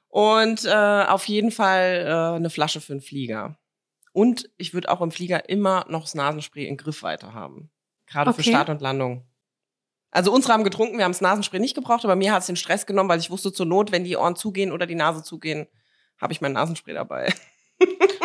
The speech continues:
Speaker 2: Okay, sehr gut. Also du kannst auch, Reisen mit Drillingen ist absolut drin.
Speaker 1: Absolut drin. Einfach trauen, einfach machen, es kann nix passieren.
Speaker 2: Okay, also haben wir das auch abgehakt. Urlaub mit Drillingen und sogar Fliegen mit Drillingen ist drin und sogar mit so guten Buggies auch noch. Also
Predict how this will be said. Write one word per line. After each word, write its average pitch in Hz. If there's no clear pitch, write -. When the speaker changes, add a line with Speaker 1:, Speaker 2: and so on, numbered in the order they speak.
Speaker 2:
Okay, 240
sehr 196
gut. 185
Also 254
du 285
kannst 320
auch, -
Reisen 330
mit 285
Drillingen 277
ist 240
absolut 247
drin. 156
Speaker 1:
Absolut 285
drin. 277
Einfach 240
trauen, 175
einfach 220
machen, 214
es 190
kann 196
nix 196
passieren. 175
Speaker 2:
Okay, 277
also 214
haben 247
wir 277
das 311
auch 220
abgehakt. 196
Urlaub 349
mit 214
Drillingen 240
und 240
sogar 214
Fliegen 277
mit 226
Drillingen 214
ist -
drin 220
und 165
sogar 147
mit 147
so 151
guten 147
Buggies 196
auch 156
noch. 160
Also 156